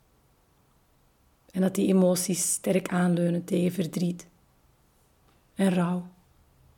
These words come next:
En waar verdriet is, kunnen we ook moed tonen.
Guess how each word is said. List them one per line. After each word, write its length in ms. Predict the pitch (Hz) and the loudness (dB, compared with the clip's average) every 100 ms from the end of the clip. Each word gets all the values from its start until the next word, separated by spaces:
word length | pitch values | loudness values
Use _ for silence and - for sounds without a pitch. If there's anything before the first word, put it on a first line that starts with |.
| _ _ _ _ _ _ _ _ _ _ _ _ _ _ _ _ _ _ _ _ _ _ _ _ _ _ _ _ _ _ _ _ _ _ _ _ _ - | _ _ _ _ _ _ _ _ _ _ _ _ _ _ _ _ _ _ _ _ _ _ _ _ _ _ _ _ _ _ _ _ _ _ _ _ _ -4
En 140 | 196 | 2
waar 180 | 190 185 | 4 4
verdriet 440 | 175 170 196 214 | 2 2 2 2
is, 360 | 220 - - - _ _ _ _ _ _ _ _ _ _ _ | 0 -4 -10 -16 _ _ _ _ _ _ _ _ _ _ _
kunnen 220 | - 190 | 0 2
we 60 | 175 | 4
ook 180 | 175 180 | 0 2
moed 460 | 190 196 196 - | 4 4 0 -10
tonen. 420 | 208 175 175 175 | -2 -2 -2 -8